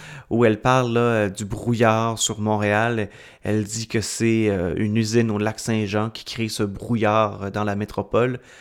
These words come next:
Donc, euh, Ida O'Neill nous place dans, dans un environnement qui est teinté de, de magie, de...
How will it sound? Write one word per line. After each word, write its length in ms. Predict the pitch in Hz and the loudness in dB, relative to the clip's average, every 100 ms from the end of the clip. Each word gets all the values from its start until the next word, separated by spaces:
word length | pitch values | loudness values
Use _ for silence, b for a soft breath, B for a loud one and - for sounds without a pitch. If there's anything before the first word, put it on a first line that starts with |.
| B B B B | B B B B
Donc, 360 | - 139 175 - | 6 8 8 6
euh, 100 | 123 | 4
Ida 280 | - 127 139 | 6 4 6
O'Neill 280 | 127 147 180 | 4 2 0
nous 80 | 135 | 0
place 320 | 147 165 131 | 2 2 2
dans, 180 | 117 110 | 0 -2
dans 420 | 104 107 107 117 | -2 -2 -2 -2
un 140 | 113 | 0
environnement 720 | 147 165 170 139 117 117 143 | 0 2 2 2 0 -2 -4
qui 300 | 143 - 104 | -8 -8 -4
est 220 | 104 101 - | -2 -4 -4
teinté 420 | 127 127 - 139 | -2 -2 -2 -2
de, 240 | 113 107 | 0 -2
de 140 | 101 104 | -2 -2
magie, 880 | 107 110 107 98 101 107 123 160 156 | -2 0 -2 -4 -8 -8 -8 -8 -8
de... 240 | 123 104 | -4 -4